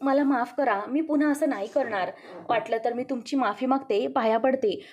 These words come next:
परंतु तरीही सुमित्रा तिला माफ करत नाही, कारण सुमित्राला खरंच खूप राग आलेला असतो. तिच्या ओवीशी ही नालायक ऐश्वर्या खूप विचित्र वागलेली असते. तेव्हा सुमित्रा आता ऐश्वर्याच्या हाताला धरते आणि आताच्या आता तिला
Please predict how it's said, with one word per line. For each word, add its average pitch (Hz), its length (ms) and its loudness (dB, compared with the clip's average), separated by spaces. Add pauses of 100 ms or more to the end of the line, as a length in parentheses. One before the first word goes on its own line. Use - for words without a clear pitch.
(120)
परंतु 226 380 0
तरीही 226 560 -4 (140)
सुमित्रा 247 420 0
तिला 285 220 2
माफ 240 320 2
करत 220 280 0
नाही, 185 400 -6 (360)
कारण 349 200 2
सुमित्राला 311 580 2
खरंच 294 240 2
खूप - 160 -2
राग 220 220 2
आलेला 214 260 2
असतो. 185 340 -6 (280)
तिच्या 240 280 -2
ओवीशी 226 400 0 (360)
ही 311 40 -6
नालायक 262 420 4
ऐश्वर्या 240 500 2
खूप 403 180 -2
विचित्र 320 360 0
वागलेली 202 400 -2
असते. 202 320 -8 (220)
तेव्हा 214 180 0
सुमित्रा 208 420 -2
आता 220 340 0
ऐश्वर्याच्या 277 560 0
हाताला 226 260 2
धरते 220 420 -2 (220)
आणि 226 240 -2
आताच्या 214 400 -2
आता 190 300 -4 (260)
तिला 247 260 0